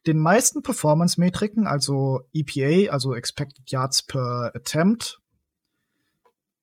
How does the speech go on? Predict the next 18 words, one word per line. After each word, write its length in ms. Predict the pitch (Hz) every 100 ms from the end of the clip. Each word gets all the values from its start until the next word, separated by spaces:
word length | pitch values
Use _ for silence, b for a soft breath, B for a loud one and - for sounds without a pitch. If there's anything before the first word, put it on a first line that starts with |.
| _ _ _ _ -
äh, 600 | 143 139 139 139 131 120
C 240 | - 170
P 160 | 160 170
O 120 | 143
E, 140 | 143
was 140 | 135 135
ich 100 | 131
nicht 180 | 131 -
kenne, 380 | 151 202 254 - _ _ _ -
der 80 | 139
D 200 | 135 147
V 180 | 151 127
O 100 | 107
A, 180 | 165
das 160 | 185 156
ist 300 | 135 - -
eine 200 | 135 117
Effizienzmetrik, 1000 | 123 131 - 135 - 208 220 - 262 -